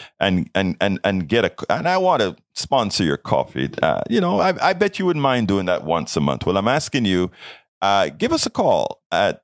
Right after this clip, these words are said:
seven one three, five two six, five seven three eight. Hit option number one and g-, do whatever you can, either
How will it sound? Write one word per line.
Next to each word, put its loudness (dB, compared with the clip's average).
seven 0
one 2
three, 0
five 0
two 0
six, -2
five 0
seven 0
three 0
eight. -2
Hit 0
option 0
number 0
one 0
and 0
g-, -10
do 2
whatever 2
you 0
can, 2
either 0